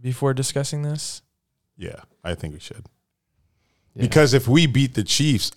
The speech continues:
Speaker 2: I'm gonna be like, "Fuck, we're going to the Super Bowl."
Speaker 3: When's the day you're supposed to leave?
Speaker 2: Super Bowl Sunday.
Speaker 3: Oh, you leave?
Speaker 2: Oh, you, the cruise or, like, leave to go to the
Speaker 3: Leave to
Speaker 2: port?
Speaker 3: go to, yeah.
Speaker 2: The
Speaker 3: What,
Speaker 2: day
Speaker 3: you're
Speaker 2: before, eleventh.
Speaker 3: Okay.
Speaker 2: Yeah,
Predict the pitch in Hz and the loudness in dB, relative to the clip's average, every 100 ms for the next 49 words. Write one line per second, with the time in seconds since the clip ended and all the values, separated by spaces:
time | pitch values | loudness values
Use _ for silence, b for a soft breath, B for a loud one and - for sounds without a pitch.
0 | _ 113 117 110 104 90 95 90 85 - | _ 0 0 0 -2 -2 -2 0 -2 -6
1 | - - 107 - - 95 101 95 87 76 | -2 2 2 0 -2 2 2 2 -2 -4
2 | - 107 92 76 73 76 143 135 143 135 | -6 -6 -8 -10 0 6 6 6 6 8
3 | 131 123 - 113 - 92 98 85 - - | 8 6 4 4 4 4 2 0 -10 -20
4 | - - 87 80 76 - 85 76 87 95 | -6 -4 -2 -4 -6 -6 -8 -6 -6 -6
5 | - _ - 120 104 98 104 107 113 113 | -10 _ 2 4 4 2 2 2 2 2
6 | 101 92 87 - - 85 110 123 147 104 | 2 2 0 -6 -8 -4 0 0 2 0
7 | 85 80 82 87 80 - 78 85 85 80 | 0 -4 -4 -4 -4 -10 -6 -4 -2 -4
8 | - 80 123 104 113 120 117 110 - 107 | -6 2 4 4 6 8 8 6 2 4
9 | 104 95 90 92 _ - - - 113 107 | 4 4 2 -6 _ -12 -8 -2 0 2
10 | 110 110 82 85 78 80 _ _ _ - | 2 2 -2 -8 -8 -10 _ _ _ -8
11 | 87 76 82 85 - 107 101 - 110 110 | -6 -4 -6 -10 -10 -10 -10 -8 -8 -10
12 | _ _ _ _ - 78 78 | _ _ _ _ -14 -12 -12